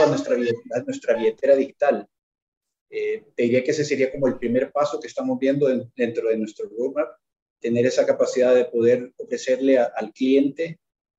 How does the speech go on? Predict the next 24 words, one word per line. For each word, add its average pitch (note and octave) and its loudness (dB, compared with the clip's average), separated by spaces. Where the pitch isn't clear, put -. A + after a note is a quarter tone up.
eh, G#2 0
tener A#2 2
esa C#3+ 2
posición C3 2
en G#2 0
Bitcoin D#3 0
y A#2+ -2
en A2 0
dólares D3 2
en, A#2+ 0
en, A2+ -6
en A#2 -12
su, A2+ -6
en A#2 -10
su B2 -8
billetera A2+ 2
digital C#3+ -2
y C3+ -12
poder B2+ 6
hacer, C#3 2
eh, A#2 -2
esa - -10
convertibilidad, A#2+ -4
eh, G2+ -18